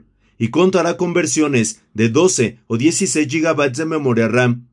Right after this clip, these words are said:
así como opciones de almacenamiento interno de doscientos cincuenta y seis quinientos doce y un terabyte. Admitirán carga rápida de cien watts y un potente chip Kirin con comunicación satelital.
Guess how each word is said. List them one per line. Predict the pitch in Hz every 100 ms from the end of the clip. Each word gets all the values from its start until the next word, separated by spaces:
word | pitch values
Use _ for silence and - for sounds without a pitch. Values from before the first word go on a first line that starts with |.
| _ _ _
así | 113 120 156
como | 165 160
opciones | 143 165 160 143
de |
almacenamiento | 135 131 127 123 135 165 165
interno | 180 127 139 127 110 - _ -
de | 120
doscientos | 123 123 170 165 180
cincuenta | 180 165 175 180
y | 175
seis | - 123 110 - _ -
quinientos | 123 139 170 190 151
doce | 147 143 123 104 - -
y | 147 139
un | 117
terabyte. | 117 113 104 127 127 123 _ _ _ -
Admitirán | 107 135 175 196 180 180
carga | 180 180 175
rápida | 160 139 135 120 120 - -
de | 123
cien | 123 185 196
watts | 156 123 117 - _ -
y | 117
un | 156
potente | - 127 170 165 185 180
chip | 143 123 - _
Kirin | - 175 127 104 -
con | - 127
comunicación | 170 175 185 185 180 - 135 104 - -
satelital. | - 127 123 120 120 123 127 123 127